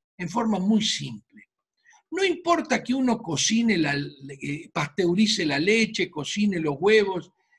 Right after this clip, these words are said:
hierva, eh, la, la, los vegetales, ácido glutámico y glicina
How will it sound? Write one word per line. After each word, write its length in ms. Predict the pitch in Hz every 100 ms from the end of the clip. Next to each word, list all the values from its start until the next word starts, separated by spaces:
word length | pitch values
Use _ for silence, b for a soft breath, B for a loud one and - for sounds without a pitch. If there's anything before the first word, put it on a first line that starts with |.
| _ -
hierva, 920 | 202 269 294 262 214 185 165 156 _ -
eh, 220 | 160 156
la, 360 | 151 143 135 143 -
la, 280 | 139 135 139
los 200 | 139 139
vegetales, 880 | 123 143 156 151 277 277 190 - - _ _ _ _ _
ácido 440 | 247 233 - 226 185
glutámico 680 | 175 165 - - 208 - 160
y 80 |
glicina 760 | 151 147 - 220 208 170 151 -